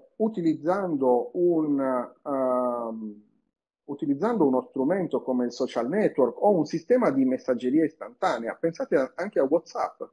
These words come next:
anche WhatsApp si trova negli Stati Uniti. Eh, in che modo potrebbe, eh, essere coinvolta la pubblica amministrazione e il profilo di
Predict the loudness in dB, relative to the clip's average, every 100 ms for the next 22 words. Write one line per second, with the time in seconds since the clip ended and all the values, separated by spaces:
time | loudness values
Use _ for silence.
0 | _ -10 -2 4 4 2 -2 -2 -4 -8
1 | -6 2 4 4 0 _ _ _ 0 2
2 | 2 2 -2 -2 -4 -4 -6 -10 -12 _
3 | _ _ _ _ _ _ -4 -2 -4 _
4 | 2 2 6 6 8 6 6 4 2 -2
5 | _ 2 2 2 -2 -4 -2 2 2 0
6 | -6 -6 -2 -2 -6 -12 _ -6 -6 -4
7 | 0 0 0 -2 0 -4 2 4 4 2
8 | -6 _ _ -2 -2 -4 -2 -4 -2 -4
9 | -4 -4 -2 -2 -4 -6 -8 -6 0 4
10 | 6 4 2 2 4 4 4 0 2 2
11 | 4 4 6 4